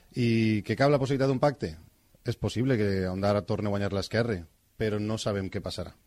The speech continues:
No, la veritat és que no ho sabem. Tendrien que donar-se moltes circumstàncies positives per a que, per a que això passara.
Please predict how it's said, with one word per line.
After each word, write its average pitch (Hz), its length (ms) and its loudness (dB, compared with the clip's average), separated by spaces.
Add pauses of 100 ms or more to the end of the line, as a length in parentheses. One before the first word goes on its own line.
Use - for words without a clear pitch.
No, 98 160 -10
la 92 80 -4
veritat 98 240 -2
és - 60 -14
que 101 100 0
no 98 80 -4
ho - 0 -
sabem. 82 320 -6 (480)
Tendrien 117 240 4
que 127 80 4
donar-se 120 320 2
moltes 120 320 2
circumstàncies 117 720 0
positives 107 640 0
per 92 140 0
a - 20 -2
que, 87 400 -4
per 92 160 -8
a - 20 -6
que 85 60 -6
això 90 160 -8
passara. 85 320 -10